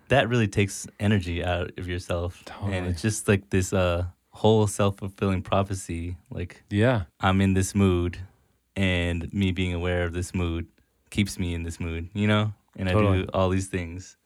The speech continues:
Speaker 1: But I've learned to, to take the small, the small victories. And when I'm disappointed in myself, I make mental lists. Okay, what can, what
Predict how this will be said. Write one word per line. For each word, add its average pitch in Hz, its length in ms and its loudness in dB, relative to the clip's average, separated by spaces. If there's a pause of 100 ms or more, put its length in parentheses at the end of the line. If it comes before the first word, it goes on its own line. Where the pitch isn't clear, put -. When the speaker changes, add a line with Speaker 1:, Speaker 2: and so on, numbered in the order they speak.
(140)
Speaker 1:
But 98 340 0 (560)
I've 110 240 4
learned 131 300 6
to, 120 160 2
to - 240 -6
take 123 200 2
the 107 100 0
small, 101 640 2
the 110 80 -6
small 104 280 2
victories. 92 520 0
And 104 220 4
when 113 160 6
I'm 110 100 6
disappointed 107 460 4
in 98 60 4
myself, 95 520 2 (800)
I 90 760 4 (400)
make 92 240 4
mental 95 360 2
lists. 101 340 4
Okay, 85 280 2
what 92 220 2
can, 95 300 0
what 90 240 0